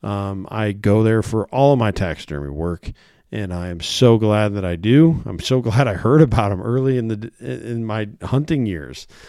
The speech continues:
So that way, when I did kill something that needed taxidermy work, I knew where to go.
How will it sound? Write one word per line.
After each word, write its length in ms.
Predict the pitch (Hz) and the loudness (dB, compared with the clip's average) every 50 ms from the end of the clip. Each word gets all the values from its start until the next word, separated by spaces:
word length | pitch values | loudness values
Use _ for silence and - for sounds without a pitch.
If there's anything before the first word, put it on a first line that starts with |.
| - - _ | -20 -20 _
So 160 | _ - 123 | _ -4 0
that 180 | 117 117 120 127 | 0 2 2 2
way, 140 | 143 143 135 | 2 2 2
when 160 | 123 127 117 | 0 0 0
I 100 | 113 107 | 0 -2
did 380 | 104 95 98 135 156 170 147 - | -2 2 4 6 6 4 2 0
kill 260 | - 135 131 123 117 | 0 2 2 2 2
something 440 | - - 120 117 107 - 127 123 113 | 0 -2 -2 -4 -4 -4 -4 -4 -2
that 120 | 104 101 | -4 -2
needed 420 | 107 120 123 123 123 117 110 107 | -2 -2 -2 0 -2 -4 -6 -4
taxidermy 560 | 104 117 120 117 120 - - - 120 120 117 113 | -4 -4 -4 -4 -6 -8 -6 -6 -4 -4 -2 -2
work, 240 | 113 113 110 104 | -2 -2 -4 -4
I 80 | - 104 | -4 -6
knew 220 | 101 101 104 104 | -4 -2 -2 0
where 140 | 104 104 101 | 0 0 -2
to 60 | 98 95 | -2 -2
go. 400 | 101 104 104 101 98 95 95 | -2 -2 0 0 -2 -4 -6